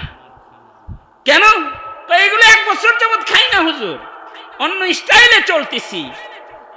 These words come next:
আমি মনে মনে ভাবলাম, আসলে এই বছরের কোনো দানায় আল্লাহ তাআলা হ্যার নাম লেখে নাই। এই কারণে এই দানাটা তাকে আকর্ষণ করতেছে না। যেখানে লিখে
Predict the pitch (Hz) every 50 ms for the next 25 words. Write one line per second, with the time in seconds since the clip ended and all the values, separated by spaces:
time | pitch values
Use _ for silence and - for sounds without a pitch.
0 | - - - 180 233 302 339 320 311 294 294 302 302 311 302 285 277 269 233 226
1 | 247 254 247 262 247 233 208 170 147 139 - - - - - - - - - -
2 | - 185 214 - - 202 190 190 180 - - - 214 277 320 320 294 262 254 -
3 | 254 269 247 233 226 202 190 - 233 226 220 208 175 220 240 277 302 277 254 226
4 | 214 220 247 277 269 247 220 - 226 214 202 202 180 175 190 208 208 190 190 196
5 | 208 214 190 175 175 190 190 170 165 156 156 147 139 - - - - - - -
6 | - - - - - - - - - - - - _ _ _ _ _ _ _ _
7 | _ _ - 294 359 349 - - 320 302 311 311 311 349 359 330 277 208 151 -
8 | - - - - - - - - 254 302 330 320 311 269 262 226 - 277 330 403
9 | 440 453 453 440 415 415 359 302 247 180 160 - - 403 - - 302 285 285 285
10 | - 311 320 - - 339 381 370 285 - 285 - - - 226 - - 180 165 143
11 | 131 - - - - - - - - - - 156 160 - 339 330 - - 370 453
12 | 494 508 494 466 453 440 - 359 440